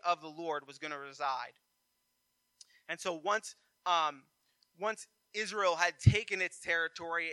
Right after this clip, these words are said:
and it had become a viable nation, then the Lord ordered the temple to be built, and the temple was just basically a permanent structure which was gonna replace the tabernacle. This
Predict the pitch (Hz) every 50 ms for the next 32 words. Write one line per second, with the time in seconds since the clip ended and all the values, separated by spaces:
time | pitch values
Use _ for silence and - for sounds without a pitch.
0 | - - 160 160 165 175 175 175 180 165 147 160 - 190 175 160 143 139 156 156
1 | 160 180 180 180 170 165 170 165 160 160 _ _ _ _ - 147 151 165 175 190
2 | 185 - - - 131 131 139 156 _ _ _ _ _ - 170 180 196 185 175 170
3 | 175 180 180 147 147 170 180 170 160 147 151 - - 185 190 185 - 165 156 -
4 | 143 143 143 - 147 143 151 139 151 147 - - 185 185 - 180 151 156 151 143
5 | - - 160 147 - 175 180 185 - - 147 147 143 147 - - - 175 175 170
6 | 160 147 - - - 170 170 160 156 - - 147 139 139 _ _ - - _ -
7 | 151 147 147 147 135 160 160 156 143 143 139 _ - 165 151 - - 143 _ -
8 | 156 151 156 147 147 139 135 127 131 - - 127 131 _ _ _ _ - - 147
9 | -